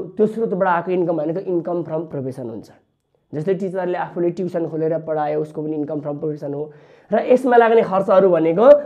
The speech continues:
उसले आफ्नो form खोल्दाखेरि आफ्नो special नलेजसँग सम्बन्धित सेवा प्रदान गर्ने बेलामा त्यो सेवासँग सम्बन्धितमा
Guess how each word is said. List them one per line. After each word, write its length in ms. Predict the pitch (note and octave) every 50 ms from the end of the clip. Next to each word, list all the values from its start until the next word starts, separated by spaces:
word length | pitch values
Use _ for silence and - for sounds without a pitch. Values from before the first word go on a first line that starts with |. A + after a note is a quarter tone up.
| - - _ _ -
उसले 300 | G#3+ G3+ - A#3 A#3 A#3+
आफ्नो 340 | A3 G#3 G#3 G#3 G#3+ A3 G#3
form 300 | - F#3 F#3+ G3 G#3 G3+
खोल्दाखेरि 500 | G#3 G3+ G3 G3 F#3 F3+ F#3 F#3+ G#3 A3
आफ्नो 380 | F#3 F3+ F#3+ G#3 G#3 G#3 G#3
special 340 | F#3+ G3+ - G3 F#3+ G3+ G3 F#3+
नलेजसँग 480 | F3+ F3+ F#3+ G3 G3 F#3+ - G3 F#3+ F#3+
सम्बन्धित 420 | - G#3 G3 F#3+ F#3+ G3+ G#3+ G3+
सेवा 280 | - - G3 F#3+ G3 F#3+
प्रदान 340 | F#3+ F#3+ F#3 F#3 F#3+ F#3+ F#3
गर्ने 240 | F#3 F#3 F#3+ F#3
बेलामा 340 | F#3 G3 F#3 F3+ F#3+ A3 C#4 D#4+ - - - _ _ _ _ _ _
त्यो 100 | A#3+ A3+
सेवासँग 640 | A3 - - A#3+ A3+ G#3+ A3 G#3+ G#3+ G#3+ G3+ G3+ G3+
सम्बन्धितमा 680 | F#3+ G3+ G3 G3 F#3+ G3 G3 F#3 F3+ - G3+ F#3 F3+